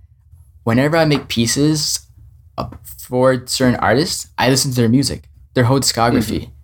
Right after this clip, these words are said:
Speaker 1: you know? So I feel like I'm really in tune in what I'm creating. And whenever I make these Kendrick pieces,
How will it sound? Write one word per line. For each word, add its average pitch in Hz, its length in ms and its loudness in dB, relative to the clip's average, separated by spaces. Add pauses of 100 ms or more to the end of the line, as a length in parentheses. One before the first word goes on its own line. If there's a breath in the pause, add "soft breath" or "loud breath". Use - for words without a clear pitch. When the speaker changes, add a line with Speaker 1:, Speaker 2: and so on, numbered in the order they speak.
(120)
Speaker 1:
you 117 140 -2
know? 123 340 2 (240)
So 131 320 0
I 120 100 2
feel 147 160 -2
like 147 140 0
I'm 120 180 0
really 135 240 2
in 117 120 0
tune 127 380 2
in 107 200 -2
what 113 180 2
I'm 101 140 -2
creating. 101 540 0 (500)
And 120 240 2
whenever 135 360 2
I 117 120 2
make 127 260 0
these 120 160 0
Kendrick 117 300 -4
pieces, 107 400 -2